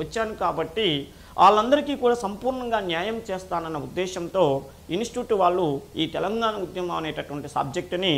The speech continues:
నాతో టీచ్ చేయించడానికి ప్రత్యేకంగా, ఆమ్, వాళ్ళు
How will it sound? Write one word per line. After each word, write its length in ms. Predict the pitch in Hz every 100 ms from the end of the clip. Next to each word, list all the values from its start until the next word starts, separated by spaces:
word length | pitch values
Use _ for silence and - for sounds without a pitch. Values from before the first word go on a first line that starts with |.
| 131 - 139
నాతో 280 | 156 - 208 143 143 -
టీచ్ 200 | 202 170
చేయించడానికి 680 | 190 170 139 147 147 147 170 135 131 -
ప్రత్యేకంగా, 640 | 143 190 185 170 170 160 135 - - - 143
ఆమ్, 260 | 143 139 135 131 117 113 127 120 - - 170
వాళ్ళు 220 | 185